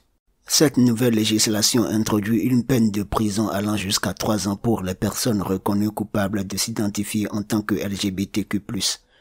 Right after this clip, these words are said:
De plus, elle prévoit une peine d'emprisonnement maximale de cinq ans pour ceux qui créent ou soutiennent des organisations L G B T Q plus. Le projet de loi a été approuvé à l'unanimité mercredi,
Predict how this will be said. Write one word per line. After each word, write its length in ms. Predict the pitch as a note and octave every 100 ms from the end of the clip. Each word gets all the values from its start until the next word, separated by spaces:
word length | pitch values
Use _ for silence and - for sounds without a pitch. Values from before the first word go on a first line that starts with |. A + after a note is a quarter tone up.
| _ -
De 180 | G2+ G#2+
plus, 380 | G#2 C3+ C#3+ - - -
elle 200 | D3 C#3
prévoit 420 | C3 A#2 A2 A#2+
une 200 | F#2 C3+
peine 280 | B2 C3+ A2+
d'emprisonnement 720 | G2+ G#2+ A#2 G2+ G#2+ A2 A#2
maximale 880 | G#2+ G2+ G#2 - A2+ A2 A2 A2+ A2+
de 220 | A2+ G2 F#2
cinq 400 | - A2+ A2 A2+
ans 120 | B2+ - - -
pour 160 | C3+
ceux 260 | C3 C3 B2+
qui 260 | B2 C3
créent 320 | - - B2 B2 -
ou 160 | B2+ A#2+
soutiennent 640 | - A2+ - B2 A#2+ A#2
des 220 | G#2 G2+
organisations 760 | G#2+ G2 G#2 G#2 G#2 - A2+ A2 -
L 120 | A#2
G 160 | G#2+ A2
B 120 | G#2
T 200 | G#2 G#2+
Q 140 | G#2
plus. 380 | G#2 A2+ G2+ - _ _ _ _ G2
Le 140 | A2
projet 380 | - A#2 B2 C#3
de 100 | A2
loi 240 | A2 A#2
a 160 | A2 B2+
été 300 | A2 A#2+ A2+
approuvé 520 | A2+ - G#2 A#2 G#2+
à 140 | C#2+
l'unanimité 720 | A#2+ A2 A2+ G#2+ G#2 G#2 - A2
mercredi, 640 | G2+ F#2+ - F2 F#2+ D3